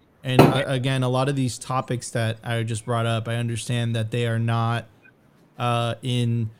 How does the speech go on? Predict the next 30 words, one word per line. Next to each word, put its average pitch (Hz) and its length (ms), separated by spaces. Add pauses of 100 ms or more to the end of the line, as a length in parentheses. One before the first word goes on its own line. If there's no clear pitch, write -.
(440)
you 135 100
know, 123 180
in, 117 260
in, 117 360
you 135 80
know, 123 160
just - 120
political 127 360
science, 120 480
the 135 120
term, 120 460
the, 117 380 (180)
the 113 80
concept, 117 440
the 117 140
Overton 117 380
window, 139 400
I 120 80
understand 117 480
that 110 80
they 117 80
could 117 160
be 117 100
seen 120 280
as 110 160
radical, 113 500
a 110 60
conspiracy, 113 720
or - 20
whatever, 110 480